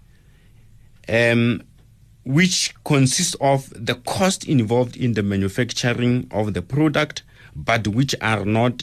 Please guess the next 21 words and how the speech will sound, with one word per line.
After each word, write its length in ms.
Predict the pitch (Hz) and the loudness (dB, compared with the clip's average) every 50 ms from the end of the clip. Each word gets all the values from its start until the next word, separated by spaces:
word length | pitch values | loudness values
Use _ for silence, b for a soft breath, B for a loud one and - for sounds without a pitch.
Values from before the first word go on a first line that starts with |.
| - 82 | -12 -8
directly 520 | - - 110 110 113 120 101 - 113 120 117 | -6 -4 -2 -2 -2 -2 -4 -2 0 0 2
linked 580 | 110 104 135 143 135 107 - - - - - - b b b b b - | 2 4 4 4 4 4 0 -4 -12 -14 -14 -16 b b b b b -6
to 80 | - | -4
the 120 | 107 101 98 | -2 -2 -4
product, 460 | 90 - - 110 104 95 82 - - - - - | -4 -2 -2 0 0 0 -4 -6 -10 -14 -14 -8
uh, 220 | - 101 98 95 | -6 -4 -4 -4
to 140 | 92 - - | -4 -6 -6
the 120 | 92 95 | -6 -6
production. 600 | 92 - 95 90 82 98 101 - - - - - - - B B B B B B | -6 -6 -6 -6 -4 -2 -2 -2 -4 -6 -6 -10 -14 -20 B B B B B B
So 180 | B - 135 123 | B 2 2 2
here 340 | 104 104 151 170 165 170 165 | 2 4 4 4 4 4 4
we're 120 | 156 135 | 4 4
talking 280 | 131 - 135 131 135 139 | 4 4 2 4 4 2
about 340 | 127 110 98 113 113 113 107 | 2 0 0 0 0 0 0
the 80 | 101 | -2
in-, 400 | 101 - 127 123 120 120 113 - - - | -2 0 2 2 2 2 0 -2 -4 -4
uh, 80 | 110 95 | -4 -2
the 140 | 90 98 98 - 123 | -2 -2 0 2 2
indirect 500 | 123 127 120 117 120 120 123 120 120 104 | 4 4 4 2 2 0 -2 -4 -4 -2
wages. 440 | 104 110 120 131 160 170 - - B B B B B | -2 0 0 0 0 0 0 -4 B B B B B
You 160 | B 104 104 | B -2 0